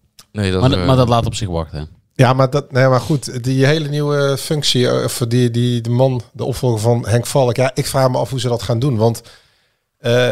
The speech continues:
Speaker 3: Henk Valk, die wilde zich, eh, eigenlijk met het leukste bemoeien, met het voetbal.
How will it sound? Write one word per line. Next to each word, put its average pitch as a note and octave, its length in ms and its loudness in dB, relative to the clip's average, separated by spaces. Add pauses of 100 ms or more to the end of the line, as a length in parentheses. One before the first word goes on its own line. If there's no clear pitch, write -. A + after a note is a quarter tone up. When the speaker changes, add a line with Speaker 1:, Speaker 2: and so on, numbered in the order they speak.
(200)
Speaker 3:
Henk A2+ 260 -4
Valk, A#2 480 0
die A#2 120 2
wilde B2 300 4
zich, G#2 320 -2
eh, A2+ 320 -2
eigenlijk A#2 340 2 (360)
met A2+ 200 -2
het G2+ 160 -4
leukste B2 340 2
bemoeien, G#2 380 -2
met A2 120 -2
het - 80 -10
voetbal. G#2+ 540 -2